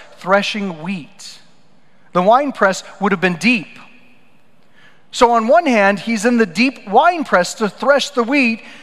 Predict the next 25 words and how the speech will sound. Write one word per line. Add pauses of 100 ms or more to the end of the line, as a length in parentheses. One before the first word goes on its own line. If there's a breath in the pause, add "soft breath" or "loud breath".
(120)
so
the
Midianites,
if
they
came
by,
would
not
see
him.
And
if
they
did
see
him,
they
might
think,
"Oh,
he's
just
doing
wine."